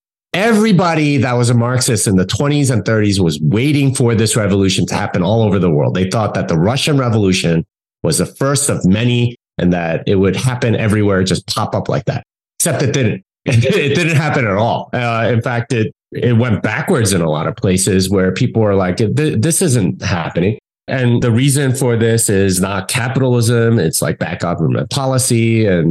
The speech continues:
you know, there was almost no interest in a violent revolution.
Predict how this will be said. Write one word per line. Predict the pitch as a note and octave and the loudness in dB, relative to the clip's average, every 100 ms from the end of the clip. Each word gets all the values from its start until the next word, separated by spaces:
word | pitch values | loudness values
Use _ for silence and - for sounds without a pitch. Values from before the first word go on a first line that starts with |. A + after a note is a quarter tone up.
| D2 A2 | 0 0
you | A2 | 0
know, | |
there | F2+ C3+ | 0 0
was | C3+ C#3 | 0 0
almost | C3+ D3 D3 - | 0 0 0 0
no | A2+ C3 C#3+ | 0 2 2
interest | A#2 D#3 B2 F#2+ - | 0 0 0 -2 -2
in | - G#2 G2+ | 0 0 2
a | F#2 E2+ | 0 0
violent | E2+ E2 D#2 | 0 -2 0
revolution. | D2+ D2+ G#2 E3+ - D2 | -2 -2 0 0 0 -4